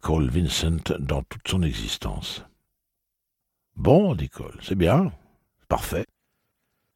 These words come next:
Silence. Cole surveillait Eddie,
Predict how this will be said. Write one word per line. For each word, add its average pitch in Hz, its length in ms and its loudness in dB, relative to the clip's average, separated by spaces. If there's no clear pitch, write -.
Silence. - 580 -4
Cole 82 260 4
surveillait 69 580 2
Eddie, 71 260 0